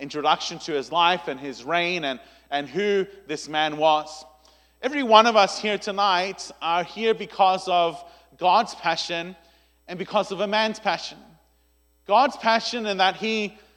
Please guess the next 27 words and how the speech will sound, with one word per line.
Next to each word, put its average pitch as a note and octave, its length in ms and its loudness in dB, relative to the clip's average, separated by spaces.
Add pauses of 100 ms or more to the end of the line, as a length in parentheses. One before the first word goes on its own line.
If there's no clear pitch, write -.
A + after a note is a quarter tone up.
(460)
so C4 360 4
loved A#3 560 10 (220)
a E3+ 240 2
man E3+ 560 4
that D#3 140 -2
he F#3 140 -6
made F#3+ 420 0 (220)
possible G3+ 440 0
salvation G3 680 -2
through E3 180 -10
his D3+ 120 -8
son, G#3 420 0 (340)
sending A3+ 360 -4
his G3 160 -4
son G#3 220 -2
to F#3 100 -10
die G3 260 0
for G3 240 -4
us. F#3 360 0 (240)
His G#3 200 -8
passion A3 500 -2
for G#3 200 0
humanity G3 720 -2 (280)
made F#3+ 240 -4
possible G3+ 440 0
our F3 160 2
salvation. F#3 600 -4